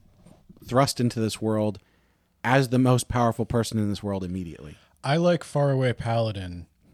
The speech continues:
Speaker 2: because I know what his power means to him. I know what he had to do. I, I know he attaches,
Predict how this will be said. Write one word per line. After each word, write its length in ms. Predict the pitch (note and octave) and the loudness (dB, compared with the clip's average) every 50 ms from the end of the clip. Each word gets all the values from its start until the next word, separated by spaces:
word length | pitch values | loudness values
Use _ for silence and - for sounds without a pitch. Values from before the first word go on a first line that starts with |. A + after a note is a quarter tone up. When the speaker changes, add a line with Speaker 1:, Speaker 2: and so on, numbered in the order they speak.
| _ B2 | _ -2
Speaker 2:
because 340 | A#2+ C3+ - D3 C#3+ A#2+ | -2 0 2 2 2 4
I 100 | C3 C3 B2+ | 4 2 2
know 260 | B2+ B2 B2+ C3 C3+ | 2 2 2 2 2
what 220 | C3 C3 C3+ C#3 C4 | 2 2 0 -2 -2
his 180 | - B2+ A#2 | -4 -6 -6
power 400 | - - A#2+ A2+ A2+ A2+ A2 A2 | -6 -6 -6 -4 -4 -4 -4 -4
means 340 | A2 A2 G#2 G#2 G2+ G2 - - | -6 -8 -8 -8 -10 -10 -10 -10
to 100 | - F2+ | -12 -12
him. 320 | F2+ F2+ D2+ D2 D2+ - - - | -12 -14 -16 -16 -20 -20 -12 -6
I 120 | D3 C3 | -4 -2
know 140 | C3 C3+ C3+ | 0 2 2
what 180 | C3+ C3+ B2+ G#2 | 2 0 0 0
he 140 | B2+ B2+ A2 | -2 -2 -2
had 280 | G#2+ A#2+ A#2 A#2 G#2+ | -2 -2 -2 -2 -4
to 40 | A2 | -6
do. 460 | G#2 G2 A#2+ A#2+ A#2+ A#2 A#2 A2 G2+ - _ _ _ _ _ _ _ _ _ _ _ _ _ _ _ _ _ _ _ _ _ - | -8 -6 -4 -4 -2 -2 -4 -6 -8 -10 _ _ _ _ _ _ _ _ _ _ _ _ _ _ _ _ _ _ _ _ _ 2
I, 160 | C3 C#3+ D3+ | 2 4 4
I 140 | C3+ D3 D3 | 4 4 4
know 400 | D3+ D3+ D3+ D3+ D3 D3 C3+ - - _ _ _ _ _ _ _ | 4 4 4 2 2 0 -2 -4 -8 _ _ _ _ _ _ _
he 240 | - - D#3 D#3 | -4 0 2 2
attaches, 880 | C#3 - - C3 C3+ B2 A#2+ - C3+ B2 A#2+ A#2+ A2+ A2 G2+ - - - | 2 2 2 2 2 2 0 -2 -2 -2 -2 -4 -4 -4 -4 -6 -6 -8